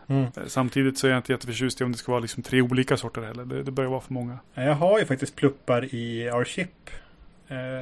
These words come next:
Speaker 1: det finns väl två pluppar där. Man kan an-, använda samma sorters pluppar. Men det ena är ju de här dramapoängen man kan tjäna tillsammans. Alltså en gemensam pool med poäng som man kan förtjäna genom att spela på sin karaktär. Och alla kan dra från sen när det är dags att slå.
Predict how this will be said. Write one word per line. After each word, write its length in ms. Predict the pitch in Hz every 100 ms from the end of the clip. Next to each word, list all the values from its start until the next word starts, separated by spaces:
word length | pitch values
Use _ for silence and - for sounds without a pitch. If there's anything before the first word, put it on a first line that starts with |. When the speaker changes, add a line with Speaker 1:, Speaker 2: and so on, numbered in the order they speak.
| 131
Speaker 1:
det 240 | 139 147 139
finns 520 | 139 131 - - -
väl 100 | 135 - - - -
två 460 | - 147 123 110 107 -
pluppar 440 | - 110 - 120
där. 240 | - - -
Man 120 | 139
kan 160 | 120 117
an-, 200 | 110 117 113
använda 300 | 110 110 113
samma 300 | 113 110 110
sorters 220 | - -
pluppar. 320 | - 113 123
Men 140 | 123
det 80 | 127
ena 240 | 135 135 131
är 40 |
ju 100 | 123
de 120 | 117
här 80 | 113
dramapoängen 880 | 110 123 117 110 - 131 143 131 117
man 100 | 110
kan 140 | 113
tjäna 260 | 110 107 104
tillsammans. 520 | - - 113 120 127
Alltså 180 | 117 -
en 180 | 120 117
gemensam 640 | 117 120 123 107 - 110
pool 400 | 104 127 120 110
med 420 | 107 107 107 107
poäng 300 | - 120 110
som 160 | 104 120
man 140 | 110
kan 360 | 104 110 107 113 -
förtjäna 420 | - - 117 113
genom 160 | 113 110
att 80 |
spela 260 | - 120 107
på 120 | 107
sin 140 | - 110
karaktär. 560 | 110 107 110 117 143 - -
Och 360 | - 120 - - -
alla 360 | 123 117 117
kan 200 | 117 117
dra 240 | 113 120 117
från 220 | - 107
sen 160 | 113
när 80 | 110
det 40 | 107
är 20 |
dags 240 | 104 98 113
att 60 |
slå. 720 | - - - 139 135 117 127